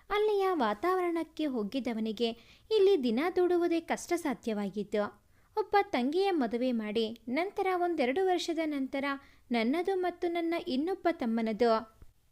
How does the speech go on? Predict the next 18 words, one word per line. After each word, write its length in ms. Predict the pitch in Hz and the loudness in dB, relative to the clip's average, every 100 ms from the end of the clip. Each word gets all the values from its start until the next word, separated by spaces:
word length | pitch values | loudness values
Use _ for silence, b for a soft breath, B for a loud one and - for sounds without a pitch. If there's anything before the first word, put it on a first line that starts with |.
| - | -2
ಒಟ್ಟಿಗೆ 460 | 220 208 330 330 392 | -2 0 -2 0 0
ಮದುವೆ 340 | 339 277 285 | 0 0 -2
ಆಯಿತು. 720 | 254 202 196 196 214 208 - b b b | -2 -4 -4 -2 -4 -4 -10 b b b
ಸಂಸಾರವೂ 720 | - 254 208 208 330 349 349 349 | 0 2 2 2 0 2 2 2
ಶುರು 300 | - 247 311 | 2 0 0
ಆಯಿತು. 460 | 277 214 202 220 202 - b b b b | -2 -4 -2 0 0 -2 b b b b
ಹೆಂಡತಿ 440 | 381 415 480 403 392 | -2 0 0 2 2
ಗರ್ಭಿಣಿಯಾಗಿದ್ದು 1120 | 254 214 302 370 320 247 226 202 190 220 226 B B 247 | 2 2 0 0 -2 -4 -4 -2 0 0 -2 B B 2
ಬಾಣಂತನಕ್ಕೆ 800 | 208 233 339 359 349 339 330 | 2 2 -2 -2 -2 -4 -4
ತವರಿಗೆ 440 | 320 247 233 285 269 | -2 -2 -2 -2 -2
ಹೋಗಿದ್ದಳು. 920 | 202 190 208 190 208 208 208 - _ _ _ _ 427 | -4 -4 -6 -6 -4 0 -2 -4 _ _ _ _ 0
ಈಗ 180 | 415 427 | 2 2
ನನ್ನ 240 | 392 381 381 | 0 0 0
ಮೊದಲ 320 | 330 214 330 | 0 0 0
ತಮ್ಮ 300 | 392 370 349 349 | 0 0 0 2
ವ್ಯವಸಾಯವನ್ನೇ 800 | 269 226 - 349 370 339 330 320 | 2 2 0 -2 -2 -2 -2 -2
ಮಾಡುತ್ತಿದ್ದರಿಂದ 920 | 311 240 240 240 226 185 233 214 208 226 220 b b b 403 | -2 -2 -2 -4 -6 -4 -4 -2 -2 -2 -2 b b b -6
ನನ್ನ 180 | 392 | -2